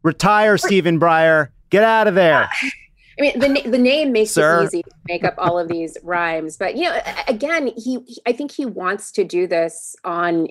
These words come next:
Speaker 2: his terms and, and his way, in a way that sort of feels good to him. Like, you know,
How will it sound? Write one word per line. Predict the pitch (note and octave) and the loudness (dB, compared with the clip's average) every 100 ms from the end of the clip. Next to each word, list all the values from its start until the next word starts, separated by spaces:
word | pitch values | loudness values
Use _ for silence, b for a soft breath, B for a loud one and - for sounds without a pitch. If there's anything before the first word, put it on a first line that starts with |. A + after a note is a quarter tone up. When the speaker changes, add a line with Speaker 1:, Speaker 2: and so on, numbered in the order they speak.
| - | -4
Speaker 2:
his | G3+ F#3+ F#3 | 0 0 0
terms | - B3+ D4+ A3 - - - | -8 -4 -2 -4 -8 -10 -6
and, | F#3 - | -6 -2
and | F#3+ | -2
his | F#3+ F#3+ F3+ | 0 0 0
way, | - F3+ | 0 0
in | F3+ | 0
a | F3 | 0
way | F3 E3+ | 0 -2
that | D#3+ - | -4 -6
sort | E3+ | -10
of | D#3+ | -6
feels | F3 F3 E3+ | -2 -2 -2
good | F#3+ F#3+ | -4 -2
to | E3+ | -6
him. | D3+ | -8
Like, | D3+ D#3+ B B B - | -8 -8 B B B -2
you | F#3 | -2
know, | - | -2